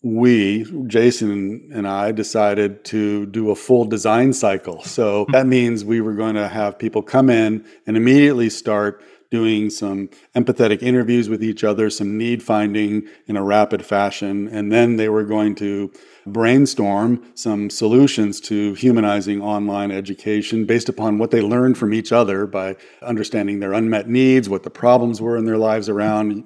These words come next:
Speaker 1: online learning. And
Speaker 2: Mm-hmm.
Speaker 1: so the brainstorm yielded scores of ideas in about five minutes. So we can talk some more about what those were.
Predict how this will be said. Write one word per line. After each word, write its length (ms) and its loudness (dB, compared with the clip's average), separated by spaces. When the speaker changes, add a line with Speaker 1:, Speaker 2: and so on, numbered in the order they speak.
Speaker 1:
online 460 0
learning. 440 0
And 100 -6
Speaker 2:
Mm-hmm. 140 4
Speaker 1:
so 480 4
the 360 2
brainstorm 680 4
yielded 540 6
scores 560 6
of 80 6
ideas 760 4
in 320 -4
about 220 -4
five 400 0
minutes. 360 0
So 200 -4
we 120 -2
can 120 -6
talk 220 -2
some 140 -8
more 100 -2
about 160 -2
what 180 -4
those 240 2
were. 340 -4